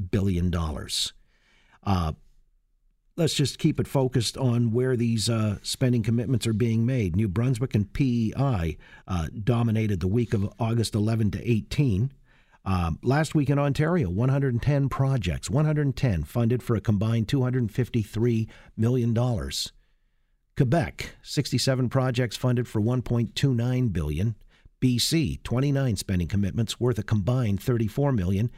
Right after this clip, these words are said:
And P E I, uh, twenty-two announcements worth a combined thirteen point three million dollars. Uh, and Veterans Affairs Lawrence, uh, Minister Lawrence MacAulay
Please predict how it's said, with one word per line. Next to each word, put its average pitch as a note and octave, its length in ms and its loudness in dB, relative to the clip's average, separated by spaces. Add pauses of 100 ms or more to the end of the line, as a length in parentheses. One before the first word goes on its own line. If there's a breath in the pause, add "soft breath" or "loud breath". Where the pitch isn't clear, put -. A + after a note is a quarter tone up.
(380 soft breath)
And A#2+ 180 0
P - 240 2
E D#3 280 0
I, F2+ 460 -2 (100)
uh, F2+ 200 -2
twenty-two C3+ 460 0
announcements A#2 500 -2
worth B2+ 160 0
a - 40 -4
combined A2+ 440 2
thirteen A#2+ 400 0
point A2 400 0
three A#2+ 560 0
million G#2+ 440 0
dollars. G#2 560 -2 (360 loud breath)
Uh, F2+ 280 0 (140)
and G2+ 360 2 (480 soft breath)
Veterans C3+ 340 2
Affairs B2+ 420 0
Lawrence, A#2+ 400 0
uh, G#2 320 0
Minister A2 480 0
Lawrence A2 300 0
MacAulay G#2 540 -2